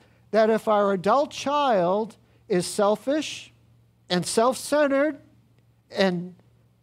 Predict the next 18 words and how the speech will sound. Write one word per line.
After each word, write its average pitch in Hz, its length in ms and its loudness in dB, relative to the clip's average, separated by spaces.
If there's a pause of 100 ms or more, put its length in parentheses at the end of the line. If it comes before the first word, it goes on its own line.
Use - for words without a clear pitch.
(340)
belligerent 233 720 0 (720)
and 202 240 -2
adamant, 233 560 2 (1040)
what 240 220 4
is 302 180 2
the 254 180 -2
ultimate 233 560 2
teacher 170 680 -2 (1040)
to 175 120 0
help 247 440 2
them 170 360 -4 (380)
move 180 280 0
beyond 165 400 0
that? 113 200 -12 (1160)
Life. 147 680 -2 (1700)
Life. 123 240 -14 (1900)
Because 220 340 2
l-, 240 220 -6